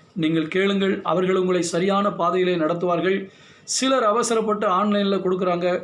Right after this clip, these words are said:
நான் அவர்களை குற்றவாளி என்று சொல்லவில்லை, பொறுத்திருக்கலாம் என்று தான் நான் சொல்லுகிறேன். காலங்கள் இப்படியே போனால் என்ன செய்வது? கர்த்தர் அதை பார்த்து கொள்வார், கர்த்தர் அதை செய்வார். அதைத்தான் நாங்க இப்பயே சொல்றோம், இப்பயே செய்யணுங்கிற அவசியம் இல்லை. தற்காலிகமாக நடந்து கொண்டிருக்கிற ஒரு ஊரடங்கு,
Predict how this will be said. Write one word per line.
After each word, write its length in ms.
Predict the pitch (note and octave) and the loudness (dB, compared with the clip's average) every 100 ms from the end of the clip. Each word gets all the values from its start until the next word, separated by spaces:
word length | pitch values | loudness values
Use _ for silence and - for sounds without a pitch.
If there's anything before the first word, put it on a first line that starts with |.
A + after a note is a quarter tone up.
| - - | -10 -8
நான் 280 | D#3 D#3+ F3+ | -2 0 2
அவர்களை 260 | F3 F3 E3+ | 0 0 -2
குற்றவாளி 520 | G3+ - B3 A#3 A3+ | -4 0 2 2 2
என்று 200 | A3+ G#3 | 2 0
சொல்லவில்லை, 520 | G#3 G#3+ G3+ G3 F#3 F#3+ - - _ | 0 0 0 2 0 -2 -6 -18 _
பொறுத்திருக்கலாம் 800 | - B3 C#4+ B3+ A#3+ G#3+ G3+ G3 | -2 -2 0 -2 -2 0 0 0
என்று 180 | F#3+ F3+ | 0 0
தான் 200 | F3 E3+ | 0 0
நான் 120 | E3 | 0
சொல்லுகிறேன். 500 | D#3 D#3+ D#3 C#3+ D3 - - _ - - - - | -2 -2 -2 -2 -8 -12 -20 _ -20 -20 -20 -4
காலங்கள் 480 | F3 G#3+ A3+ A3 G#3+ | 0 2 2 2 0
இப்படியே 280 | A3 A#3+ | 0 2
போனால் 340 | A#3 A3+ A#3 G#3+ | 2 2 2 2
என்ன 120 | A3+ | 0
செய்வது? 340 | G#3+ G#3+ G#3 F#3 - | 0 0 0 -2 -2
கர்த்தர் 380 | G#3+ A#3 C#4+ C4 | -4 -2 0 0
அதை 100 | A3+ | 0
பார்த்து 320 | F#3 G3+ F#3+ F#3+ | 0 0 0 -2
கொள்வார், 400 | E3 D3+ - - - _ - - | -2 -2 -4 -8 -16 _ -20 -14
கர்த்தர் 380 | - F3 F3 B3+ | -4 -2 0 0
அதை 160 | G#3 F#3+ | 2 0
செய்வார். 420 | - D#3+ D3 - - | 0 -2 -4 -8 -8
அதைத்தான் 480 | D#3+ F#3 F#3 A#3 A#3 | -4 -4 0 0 0
நாங்க 160 | A3+ G#3+ | 0 0
இப்பயே 280 | E3+ A3+ A3 | 0 0 0
சொல்றோம், 320 | G#3+ G#3 G3+ | 0 0 0
இப்பயே 260 | F3 G#3+ G3+ | 0 -2 0
செய்யணுங்கிற 440 | F#3+ F#3+ F#3+ G3 A#3+ - - - | 0 0 0 0 -2 -6 -18 -10
அவசியம் 440 | - F3+ F3 F3+ D#3+ | -2 -2 0 0 0
இல்லை. 160 | C#3+ D#3 - _ - - - | -2 -6 -14 _ -20 -12 -4
தற்காலிகமாக 880 | F#3 F#3 A3 A3 G#3 G3 G3 F3+ | -4 -2 0 2 2 0 0 0
நடந்து 300 | F#3 E3+ F#3+ | 0 0 0
கொண்டிருக்கிற 440 | F3+ F3+ F3 E3+ F3 | 0 0 -2 -2 0
ஒரு 140 | D#3+ D#3+ | 0 0
ஊரடங்கு, 500 | F#3 F#3+ D#3 D3+ | 0 0 0 -4